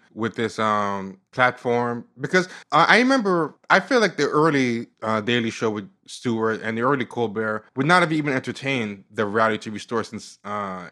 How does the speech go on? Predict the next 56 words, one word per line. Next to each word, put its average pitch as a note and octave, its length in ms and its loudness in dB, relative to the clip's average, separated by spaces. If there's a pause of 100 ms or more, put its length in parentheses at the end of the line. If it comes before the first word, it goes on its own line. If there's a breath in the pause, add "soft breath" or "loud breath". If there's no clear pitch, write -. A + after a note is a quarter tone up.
(120)
insanity. G#2 640 -4
And A#2 100 -8
then C3+ 280 -2 (120)
I D3+ 100 2
felt G#3 200 2
they E3 80 2
kind F3 260 4
of C3+ 100 0
got C3+ 200 4
high C3 280 4
on B2 60 2
their A#2 120 0
own A#2+ 160 -2
supply, B2 480 4
and G#2 180 0
by B2 240 6
the A#2 240 -4
end, A#2+ 360 2 (100)
and E3+ 140 6
it - 20 6
was G#3+ 120 4
a F3+ 60 6
terrible E3+ 440 4
idea C#3+ 440 2
because, C#3 460 -2
I F3 60 2
mean, F#3 200 4
the E3+ 80 2
one A#3+ 220 2
distinction D#3+ 560 -4
that C3+ 240 2
I C3 80 4
would C3 240 -2
make A#2+ 220 -4
between A2+ 260 -8
what - 160 -4
you A#2 60 -10
said, A#2+ 460 -2
it B2+ 100 -4
might D#3 140 2
be E3 80 2
a - 20 -6
distinction C3 340 -6
without A#2+ 160 4
a F#2 100 -4
difference. C3 460 -6 (100)
I C#3+ 60 4
used B3 220 4
to - 40 -14
think F3 140 -2
that C#3 180 2
it A#2+ 80 -2
stood - 280 -10
for A#2 100 -8
nothing, G2+ 460 -6 (100)
but C3 260 0